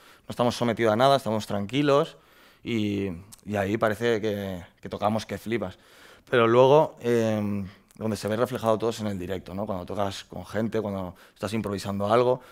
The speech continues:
ahí realmente es, eh, cuando te conoces, ¿no? Si, si tú te crees que vales cien, pues ahí digamos que va-, seguro que bajas a, a un setenta, ¿no? Y, y ahí te empiezas a conocer, ¿no? Y ahí empiezas a trabajar un poco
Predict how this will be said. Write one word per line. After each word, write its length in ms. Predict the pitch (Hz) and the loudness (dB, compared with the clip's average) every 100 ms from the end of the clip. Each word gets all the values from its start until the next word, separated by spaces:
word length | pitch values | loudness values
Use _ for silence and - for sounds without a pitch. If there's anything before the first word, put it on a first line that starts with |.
| - - | -14 4
ahí 160 | 127 135 | 6 8
realmente 580 | 131 127 135 131 143 | 4 2 0 2 2
es, 160 | 131 - - - - _ - | 2 -4 -18 -20 -20 _ 2
eh, 160 | 127 | 4
cuando 220 | 117 113 101 | 6 2 2
te 100 | 98 | -4
conoces, 400 | 104 107 92 98 | -2 -4 -4 -4
¿no? 160 | 131 | -4
Si, 360 | - 104 101 95 92 92 _ _ _ | -4 -6 -4 -6 -8 -12 _ _ _
si 160 | - | -10
tú 400 | 101 107 110 110 | -2 0 2 2
te 80 | 110 | 0
crees 160 | 107 104 | -2 -2
que 80 | 107 | 2
vales 260 | 107 101 | 2 0
cien, 200 | 110 127 | -2 -2
pues 120 | 107 | -2
ahí 220 | 95 104 104 | -4 -4 -2
digamos 300 | 104 107 - | -2 -4 -6
que 120 | 92 | -8
va-, 200 | 87 - - - - - | -8 -10 -16 -20 -20 -10
seguro 180 | 104 104 | -6 -4
que 60 | |
bajas 260 | 101 101 98 | -4 -6 -6
a, 240 | 101 85 - - | -6 -6 -12 -8
a 80 | 110 | -6
un 80 | 107 | -4
setenta, 520 | 104 98 101 87 87 _ _ - _ - | -4 -6 -6 -8 -12 _ _ -20 _ -8
¿no? 180 | 107 | -4
Y, 240 | 113 101 90 _ _ | -2 -4 -8 _ _
y 120 | - 104 | -4 0
ahí 140 | 107 | 0
te 40 | 113 | 0
empiezas 280 | 117 120 | -2 0
a 40 | 123 | 0
conocer, 380 | 107 85 120 101 | -2 -2 -2 0
¿no? 160 | 107 | -2
Y 80 | 117 | -2
ahí 160 | 107 113 | -2 -2
empiezas 240 | 107 110 | -2 -4
a 60 | 117 | 0
trabajar 340 | 113 98 117 | 0 2 0
un 140 | 120 | 2
poco 360 | 113 120 151 | 2 4 2